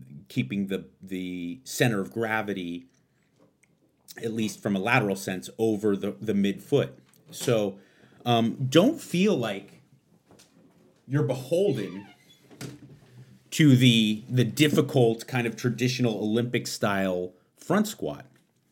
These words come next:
In fact, I absolutely recommend no one do that unless you have a desire to compete in Olympic lifting.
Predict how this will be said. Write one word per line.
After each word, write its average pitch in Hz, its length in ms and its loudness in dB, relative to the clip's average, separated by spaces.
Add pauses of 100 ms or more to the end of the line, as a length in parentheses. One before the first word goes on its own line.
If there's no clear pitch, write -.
(680)
In 123 100 0
fact, 135 300 0
I 131 200 -2
absolutely 131 600 0
recommend 123 640 0 (360)
no 127 300 8
one 143 260 4
do 185 220 0
that 107 400 0
unless 113 760 0
you 104 180 -2
have 92 460 -4 (640)
a 101 100 -4
desire 95 500 -2
to 98 160 -10
compete 95 600 -8
in 85 480 -6 (120)
Olympic 90 400 -8
lifting. - 360 -8